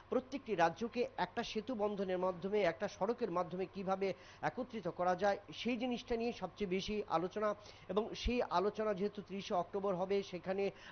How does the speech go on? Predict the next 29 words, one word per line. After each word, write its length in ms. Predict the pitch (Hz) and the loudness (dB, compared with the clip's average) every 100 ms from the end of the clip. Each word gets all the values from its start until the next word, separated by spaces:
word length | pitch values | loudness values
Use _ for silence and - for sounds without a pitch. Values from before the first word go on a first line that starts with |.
| - | 0
রাজ্যের 280 | 156 196 | 2 2
মাননীয় 360 | 170 185 214 190 | 2 4 4 4
মুখ্যমন্ত্রী 580 | 165 180 190 202 196 202 | 2 -4 -2 0 0 -4
প্রফেসর 420 | 190 180 185 190 147 | -4 -4 -2 -2 2
ডক্টর 280 | 165 185 175 | 0 0 0
মানিক 260 | 165 196 | 0 0
শাহ 260 | - 190 160 | -2 0 2
উপস্থিত 380 | 160 185 - 180 | 0 -6 -8 -6
থাকবেন, 340 | 185 175 196 175 - - - | -6 -2 -2 -2 -8 -14 -2
থাকবেন 340 | 175 190 190 175 | 0 2 2 2
কেন্দ্রীয় 300 | 185 196 196 | 0 2 2
পরিবহন 520 | - 180 233 208 202 | 2 0 4 4 4
মন্ত্রী 300 | 196 190 196 | 2 0 -2
নীতিন 360 | 175 170 190 175 | -2 0 0 2
গডকরি 520 | 160 165 - 190 214 - - - | 0 0 0 0 -2 -8 -18 -6
এবং 260 | 196 240 208 | 2 2 2
সেখানেই 560 | - 240 247 269 269 254 - | 0 0 2 0 0 -2 -2
প্রত্যেকের 380 | 240 - 254 247 | -2 -2 -4 -2
সাথে 280 | 208 - - | -4 -4 -2
আলোচনা 420 | 165 170 175 175 160 | 0 0 -2 -2 -2
হবে। 300 | 160 151 110 - - | -2 -2 -4 -10 -6
এবং 240 | 190 233 185 - - | 0 2 0 -10 0
পাশাপাশি 640 | 196 226 262 247 247 254 - - | 2 4 2 2 0 -6 -8 -2
এই 120 | 202 | 2
রাজ্যে 300 | 226 208 254 - | 4 4 2 -2
আরও 200 | 156 220 | 2 4
একটা 300 | 247 214 240 | 4 4 2
নতুন 480 | 185 190 233 233 240 - | 0 2 2 2 2 -4
কিভাবে 480 | 220 208 214 220 | -2 2 4 4